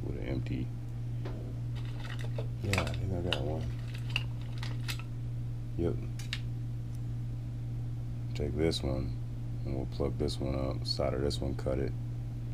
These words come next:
Oh, we will be able to use a gyro, because all I need is just this plug. Da, da, da, da, da. Use 'em. Three one three, Snoop Dogg.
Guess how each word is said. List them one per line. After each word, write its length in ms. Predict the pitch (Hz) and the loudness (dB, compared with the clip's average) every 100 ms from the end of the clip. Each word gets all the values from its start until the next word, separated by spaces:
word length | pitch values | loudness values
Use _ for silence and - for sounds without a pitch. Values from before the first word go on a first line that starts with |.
| - | 2
Oh, 720 | 76 78 85 85 80 78 73 | 8 10 12 12 12 12 10
we 100 | 76 | 8
will 180 | 78 85 | 8 8
be 140 | 82 | 10
able 120 | 80 76 | 8 8
to 60 | |
use 160 | 73 71 | 6 4
a 60 | |
gyro, 520 | 71 76 73 69 67 62 - - - | 6 8 10 8 6 4 0 -2 2
because 180 | 76 78 | 4 8
all 180 | 78 78 | 10 10
I 120 | 76 | 10
need 240 | 76 80 78 | 8 8 6
is 100 | 65 | 6
just 260 | 73 - 60 | 2 2 2
this 200 | 71 62 | 2 2
plug. 560 | - 80 85 69 60 60 - | 4 8 8 8 4 0 2
Da, 140 | 78 | 4
da, 80 | 78 | 8
da, 180 | 82 85 | 8 10
da, 120 | 85 | 10
da. 320 | 92 98 95 - - - - - - - - - | 12 12 10 4 -2 -2 -2 -2 -2 -2 0 4
Use 180 | 107 | 6
'em. 220 | 107 107 - - - - - - - - - - - - - | 6 4 2 -2 -2 -2 -2 -2 -2 -2 -2 -2 -2 -2 -2
Three 240 | 90 95 | 2 4
one 340 | 98 98 98 95 | 4 4 4 4
three, 460 | 82 98 104 104 92 - - - - - - | 8 8 8 6 2 0 -2 -4 -4 -4 -2
Snoop 440 | - 87 101 - | 0 2 2 2
Dogg. 440 | - 95 98 98 | 2 4 4 2